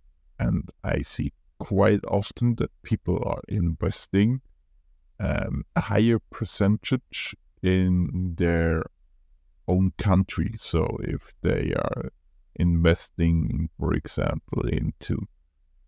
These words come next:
let's say, a hundred different companies, maybe seventy or eighty are from the coun-, uh, are in, or are domiciled in the, um, country where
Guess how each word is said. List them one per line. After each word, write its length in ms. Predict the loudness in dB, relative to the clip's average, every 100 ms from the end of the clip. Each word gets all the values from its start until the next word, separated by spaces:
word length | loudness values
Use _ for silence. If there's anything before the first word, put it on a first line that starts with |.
| _ -10
let's 220 | -8 -6
say, 200 | 0 2
a 100 | 2
hundred 560 | 0 0 0 2 4 2 0 -6
different 680 | -2 -2 0 0 0 -2 -8
companies, 880 | -2 -2 0 0 0 0 -2 -10 -20 _ _ _ _ _ _ _ _ _ _ -6
maybe 720 | 0 2 2 2 2 2 0
seventy 720 | -2 0 0 4 2 2 4 4
or 160 | 4 0
eighty 600 | 0 0 0 -4 -2 -2
are 480 | -2 0 0 -2 -4
from 500 | -6 -2 0 0 -2
the 120 | -2 -4 -2
coun-, 340 | 2 2 2 0
uh, 160 | 0 0 -2
are 200 | -2 0
in, 520 | 0 0 0 -2 -4 -8 _ -2
or 200 | 0 0 -4 -2
are 120 | 0
domiciled 800 | 2 2 2 0 2 4 2 -2 -10
in 560 | -4 0 2 0 0 0
the, 340 | 2 2 0 -4 _ _ _ _ _ _ _ -4
um, 600 | -2 -2 -4 -8 -8 -10 -6
country 480 | 0 2 2 2 2
where 640 | 0 0 2 4 2 0